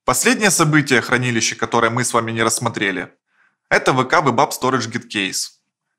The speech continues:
С его помощью вы можете получить список всех ключей, которые сохранены у текущего пользователя. При успешном вызове этого события в поле case объекта data будет массив строк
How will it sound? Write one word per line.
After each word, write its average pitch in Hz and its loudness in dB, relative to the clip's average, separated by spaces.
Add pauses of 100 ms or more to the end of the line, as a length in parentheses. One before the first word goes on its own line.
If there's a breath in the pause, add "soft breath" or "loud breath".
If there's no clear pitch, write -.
(360)
С - -2
его 185 6
помощью 165 2
вы 123 2
можете 139 2
получить 120 0
список 135 -2
всех - -2
ключей, 175 -2
которые 143 0
сохранены 123 0
у 135 0
текущего 127 -2
пользователя. 107 -4 (100)
При 147 2
успешном 190 0
вызове 127 2
этого 113 0
события 143 0
в - -10
поле 123 0
case 117 -4
объекта 107 -2
data 147 0 (440)
будет 175 0
массив 151 0
строк - -2